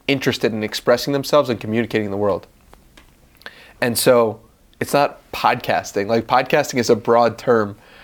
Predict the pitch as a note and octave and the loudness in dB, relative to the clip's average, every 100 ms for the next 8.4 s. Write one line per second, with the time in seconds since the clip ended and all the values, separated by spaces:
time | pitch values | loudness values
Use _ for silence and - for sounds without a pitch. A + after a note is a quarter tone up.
0 | - - B2 A#2 C#3 C3+ A#2+ A2+ - _ | -8 0 0 2 4 4 2 -4 -8 _
1 | _ _ _ - B2+ B2+ C#3+ C3 A#2+ G#2 | _ _ _ -4 -2 0 0 0 -4 -2
2 | A2 - B2+ G#2+ G2 A2 G#2 G2+ G2+ - | -2 0 0 2 2 2 0 -4 -6 -12
3 | _ _ _ _ - B2 G#2+ A#2+ A#2 A2 | _ _ _ _ 0 2 4 4 4 4
4 | - A2 - A2 G#2 - A2 G2 G#2 G2+ | 0 -2 0 -2 -2 0 -2 -2 -6 -6
5 | - A2+ G#2 G2 G2 G#2 - G2 - - | -4 -2 0 -2 -4 -6 -2 -2 -4 -10
6 | _ _ - A#2+ - B2 C3 A#2+ - A2+ | _ _ -4 -4 -2 -2 0 -2 -2 -2
7 | A2 A2+ A2 A2 G#2 - _ - A#2+ A2 | 2 2 2 0 -2 -10 _ 0 0 4
8 | A2 C3 G2 - | 4 4 2 -6